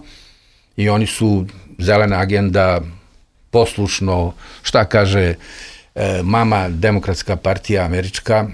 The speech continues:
šta kaže duboka država, znači oni su to sve, sve odradili, ali i to sad stoji tako u nekom,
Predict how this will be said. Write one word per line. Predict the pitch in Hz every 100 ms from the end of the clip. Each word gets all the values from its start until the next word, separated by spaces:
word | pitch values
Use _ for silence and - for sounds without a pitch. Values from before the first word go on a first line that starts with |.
| - -
šta | -
kaže | 104 104 95
duboka | 90 92 - 87
država, | 80 92 110 110 104 85 -
znači | 87 98
oni | 95
su | - -
to | 92
sve, | - 107 95 - - - - _
sve | - 120 110
odradili, | 92 104 120 127
ali | 120 127 123
i | 127 127 -
to | 139 -
sad | 147 143
stoji | - - 139 151 131 - - - -
tako | - 113 - 127
u | 110 104
nekom, | 113 113 117 110 104 101 95 95 92 90